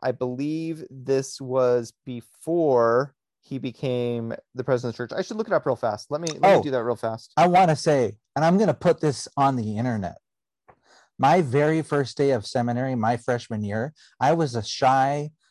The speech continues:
Speaker 2: I was nervous, right?
Speaker 1: Hmm.
Speaker 2: And I dumped orange juice in my lap.
Speaker 1: <laughs>
Speaker 2: Just, just all over it. I had no social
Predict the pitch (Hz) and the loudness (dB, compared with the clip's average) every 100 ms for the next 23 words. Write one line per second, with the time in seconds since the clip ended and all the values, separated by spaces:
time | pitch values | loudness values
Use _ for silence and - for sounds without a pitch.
0 | _ 139 151 107 87 101 117 135 135 147 | _ 2 4 0 -4 -4 -2 -2 0 -2
1 | 147 - - _ - 123 151 - 139 135 | -4 -12 -16 _ -6 -2 -2 -4 -12 -16
2 | - _ _ - 127 - 165 135 151 143 | -18 _ _ -4 -2 2 2 2 2 0
3 | 123 - 127 135 120 98 110 95 104 92 | -2 -6 -2 0 -2 -4 -6 -6 -6 -6
4 | 87 85 87 - _ _ _ _ _ - | -6 -6 -8 -10 _ _ _ _ _ -8
5 | 180 - - 175 - 170 - - - 240 | -6 -4 -6 -6 -6 -6 -6 -8 0 2
6 | - - - _ _ _ 233 247 117 - | 2 -4 -18 _ _ _ 2 4 4 0
7 | - - _ _ 170 170 143 135 139 135 | -10 -16 _ _ 6 8 8 6 6 4
8 | 120 104 - - 233 240 - 190 160 123 | 2 0 -2 2 4 4 6 6 6 4
9 | 123 _ _ 156 175 185 190 180 - _ | -6 _ _ 0 4 4 4 0 -4 _
10 | - 170 151 139 - 139 123 | -2 2 2 2 2 2 2